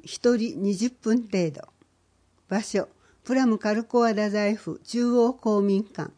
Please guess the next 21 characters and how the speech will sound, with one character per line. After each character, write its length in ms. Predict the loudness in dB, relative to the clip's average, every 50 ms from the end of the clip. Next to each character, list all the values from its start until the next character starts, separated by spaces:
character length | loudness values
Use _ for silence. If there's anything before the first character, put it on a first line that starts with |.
| _ _ _ -20 _
三 400 | -6 -2 0 0 2 2 0 0
階 300 | 2 2 0 0 -2 -4 -8
実 200 | -2 -2 -2 -2
習 380 | -2 -6 -2 0 0 0 0
室。 380 | -2 -6 -16 -16 -16 -16 -16 -16 _ _ _ _ _ _ _ _ _ _ _ _ _ _ -6
対 240 | 0 2 2 2 2
象、 400 | 0 -2 -2 -2 0 0 -2 -4 -10 _ _ _ _ _ _ _
小 320 | -10 -2 2 4 4 4 2
中 360 | 0 -4 -2 0 2 2 2
学 240 | 0 -2 -4 -4 -14
生。 360 | -14 -8 -8 -8 -8 -8 -12 -14 -18 -20 _ _ -20 -20 -20 _ _ _ _
定 300 | 0 2 2 4 4 2
員、 240 | 2 2 0 -2 -6 _ _ _ _ _ _ _ _ _ _
各 400 | -4 -4 -4 -4 -6 -18 -20 _
階 320 | _ 0 2 2 2 0 -2 -6
十 260 | -4 0 2 2 4
五 180 | 4 4 2 2
人。 240 | 2 0 -2 -6 -12 _ _ _ _ _ _ _ _ _ _ _ _
受 180 | -6 -4 -4 -4
講 320 | 0 0 2 4 4 4
料、 300 | 2 2 0 0 -4